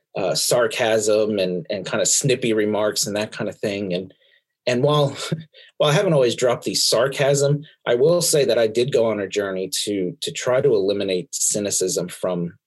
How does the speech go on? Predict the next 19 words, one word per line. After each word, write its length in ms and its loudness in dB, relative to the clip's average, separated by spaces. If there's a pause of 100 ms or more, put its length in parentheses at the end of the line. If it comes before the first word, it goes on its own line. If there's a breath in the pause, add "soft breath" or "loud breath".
(320)
from 160 -4
my 160 -2
life. 500 -2 (540)
Um, 420 -4 (220)
I 100 0
think 280 -2
I 80 2
justified 760 0
it 100 2
a 100 -2
lot 320 0
because 280 -2
I 80 2
used 280 -2
to 60 -2
think, 340 -4 (360 soft breath)
"I'm 140 0
not 200 0
cynical, 640 2